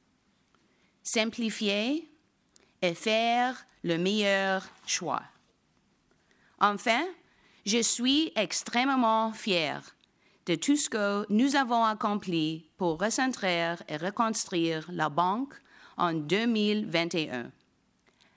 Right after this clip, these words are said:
L'année deux mille vingt-deux, une année axée sur l'exécution,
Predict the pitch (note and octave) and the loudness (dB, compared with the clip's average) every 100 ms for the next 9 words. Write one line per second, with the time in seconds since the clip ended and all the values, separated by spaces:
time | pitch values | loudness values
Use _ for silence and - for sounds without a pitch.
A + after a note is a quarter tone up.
0 | _ _ F3+ G#3 B3 B3+ G#3 F#3 B3 D#4 | _ _ 2 2 2 2 2 2 0 -2
1 | - E3+ E3+ E3+ A3 B3 C4 G3+ G#3 G#3 | -6 -2 0 2 2 2 2 2 0 -2
2 | E3 D3 B2 C#3 _ _ - F#3 G3+ G#3 | -2 -2 -2 -10 _ _ -4 0 2 2
3 | G3 G3 G3+ - D#3 - - F#3+ G3 A3 | 0 0 0 0 0 0 -2 0 0 -2
4 | - - B3 C4 C4 A3 F#3 G3+ G3 G#3+ | -2 0 0 0 0 0 -2 -2 -2 -4
5 | G3+ G#3+ G3+ - E3+ D#3 E3 | -4 -4 -2 -2 0 -2 -4